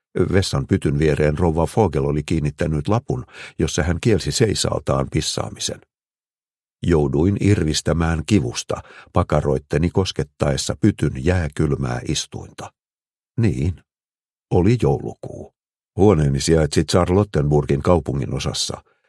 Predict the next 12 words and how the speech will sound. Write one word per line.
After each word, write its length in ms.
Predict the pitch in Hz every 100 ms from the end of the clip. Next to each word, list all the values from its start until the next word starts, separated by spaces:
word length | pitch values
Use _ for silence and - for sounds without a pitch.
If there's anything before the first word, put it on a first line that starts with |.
| -
ja 80 | 71
kerrostaloasuntojen 1120 | 120 113 104 - 90 92 - 104 87 80 80 78
ikkunoihin 680 | 101 - 82 76 69 64 62 _
ja 100 | 104
parvekkeille 840 | 104 101 71 60 _ - 52 - - _ _ -
oli 200 | - 82
sytytetty 560 | 98 87 78 76 - 78
jouluvaloja, 720 | 92 92 76 67 71 69 69 - - -
ja 100 | 85
seimikuvaelmat 1040 | 113 107 65 - 87 80 69 67 67 69 - _ -
ja 120 | 110
keinojoulupukit 1000 | - 90 76 69 64 65 65 - - 69